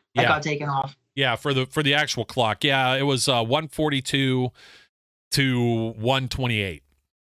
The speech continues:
Speaker 1: Fourteen seconds.
Speaker 2: Mm, yeah, and then he,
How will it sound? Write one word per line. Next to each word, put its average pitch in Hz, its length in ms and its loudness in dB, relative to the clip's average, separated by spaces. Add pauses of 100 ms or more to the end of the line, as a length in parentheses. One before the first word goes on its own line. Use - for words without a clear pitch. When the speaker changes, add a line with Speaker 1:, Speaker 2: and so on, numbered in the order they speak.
(220)
Speaker 1:
Fourteen 185 360 -2
seconds. 131 440 -6 (440)
Speaker 2:
Mm, 110 360 -8
yeah, 113 300 2
and 104 100 -4
then 120 140 0
he, 120 100 0